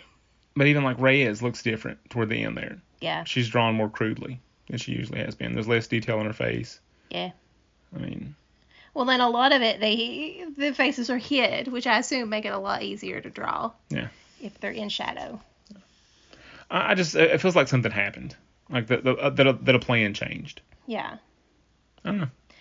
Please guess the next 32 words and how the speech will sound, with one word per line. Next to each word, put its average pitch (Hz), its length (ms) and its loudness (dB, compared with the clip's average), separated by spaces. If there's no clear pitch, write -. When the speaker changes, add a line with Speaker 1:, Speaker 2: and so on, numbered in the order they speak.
Speaker 1:
Not 139 160 6
that 262 80 8
it 262 40 6
Speaker 2:
But 247 80 4
Speaker 1:
matters. - 280 -6
Speaker 2:
But 262 320 4
f-, - 280 -10
it 349 140 6
is 381 160 4
interesting 233 600 2
that 196 400 2
the 226 340 -2
end, - 320 -2
the 208 140 -8
picture 185 340 -6
of 190 80 -6
hope, - 360 -4
the 208 80 -10
picture 208 320 -6
of 196 60 -6
the 196 60 -10
future, 196 380 -8
he's 220 260 -8
just - 220 -10
so 208 140 -6
beat 190 240 -6
up. - 260 -8
Speaker 1:
Yeah. 180 140 -16
Speaker 2:
The 214 80 -6
kid 240 260 -2
is 208 160 -2
just, - 300 -12